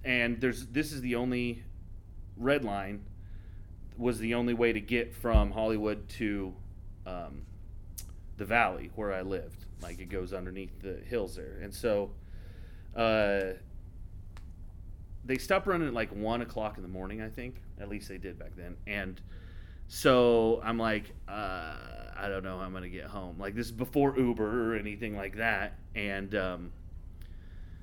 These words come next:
so I get out there and, like, <laughs> and I'm, <laughs> uh, I'm, like, wh-, after I tell the officer my statement and everything, I was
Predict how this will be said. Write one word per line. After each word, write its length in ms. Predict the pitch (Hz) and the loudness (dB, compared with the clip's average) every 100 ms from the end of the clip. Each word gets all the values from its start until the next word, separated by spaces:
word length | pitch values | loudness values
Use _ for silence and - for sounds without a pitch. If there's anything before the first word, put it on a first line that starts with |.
| - - | -10 -4
so 180 | 127 | 0
I 60 | 104 | 0
get 220 | 101 120 | 2 4
out 240 | 110 110 110 | 4 2 2
there 320 | 101 98 95 | 2 4 2
and, 100 | 95 | 0
like, 240 | 90 87 - - - | -4 -6 -8 -10 -10
<laughs> 400 | - - - - | -10 -8 -4 0
and 140 | 131 123 | 4 4
I'm, 220 | 120 120 - - | 4 0 -6 -8
<laughs> 200 | - 104 | -10 -8
uh, 180 | 104 76 104 | -8 -8 -8
I'm, 220 | 107 101 - - - - | -8 -8 -10 -12 -12 -2
like, 160 | 113 120 | 2 4
wh-, 220 | 123 131 | 2 4
after 240 | 135 135 | 2 4
I 60 | 127 | 2
tell 220 | 120 123 | 4 4
the 120 | 113 | 4
officer 400 | 107 104 - 110 | 2 2 -2 -4
my 240 | 98 87 87 - - - - | -4 -6 -8 -10 -10 -10 -12
statement 460 | - 135 127 98 95 | -4 0 0 -2 -4
and 80 | |
everything, 180 | 95 95 | -4 -4
I 40 | |
was 140 | 92 | -6